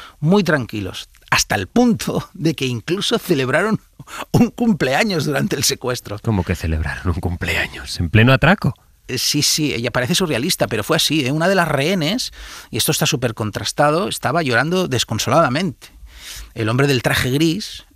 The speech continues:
Speaker 1: ¿eh? le preguntó que qué le pasaba y, y ella respondió compungida que era su cumpleaños. Entonces los atracadores que vigilaban a los rehenes, pues nada, se pusieron, se agruparon un poquito y le cantaron el cumpleaños feliz.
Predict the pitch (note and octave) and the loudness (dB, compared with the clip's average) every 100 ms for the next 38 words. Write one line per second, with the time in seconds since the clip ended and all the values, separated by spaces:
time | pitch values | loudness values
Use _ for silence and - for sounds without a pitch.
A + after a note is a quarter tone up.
0 | - A#2+ F3+ A#2+ - G2 G2 C#3+ C#3+ A2+ | -14 -8 -6 -6 -4 -6 -4 -2 -2 -2
1 | A2+ A2 D3 F3+ G3 G3 - - A2 A#2 | -2 0 2 2 2 -2 -8 -8 -6 -2
2 | D3+ B2+ - A2+ A#2 C#3+ D3+ C3 A#2 G#2+ | -2 -4 -6 -4 -2 0 -2 -4 -8 -6
3 | G2 D#3 E3 D#3 C3 D3+ - - E3 C#3 | -4 -4 -2 -2 0 2 0 -2 -2 -2
4 | B2+ C#3 G#3+ G3+ - - - - - - | 0 0 0 -2 -8 -10 -10 -12 -8 -8
5 | - D3 B2 D3 F3 G#3 E3+ D3+ C#3+ B2+ | 0 2 4 2 2 0 0 2 2 2
6 | C#3 A3 - - - - _ - B2 A2+ | 2 2 -2 -8 -20 -20 _ 0 0 2
7 | A#2+ C#3 F#3 F#3+ F#3+ G3+ A#3 - C#3 - | 4 6 6 4 2 2 0 -2 -4 -2
8 | C#3 F3+ - A#2+ - - C3 E3+ - B2+ | -2 0 0 -2 -4 -2 0 0 0 0
9 | A#2+ G#2 D3+ F3+ F#3 D#3+ D3 G3+ C4 A#3+ | 0 2 2 4 2 0 -2 -2 0 -2
10 | - - D#3 A#2+ A2 A2+ A2 G3 A3+ D#3+ | -2 -8 -2 0 0 0 2 2 2 0
11 | E3 C#3 C#3 B2+ A#2 A#2 C#3+ C#3 | -2 -2 -2 -2 -4 -4 -4 -4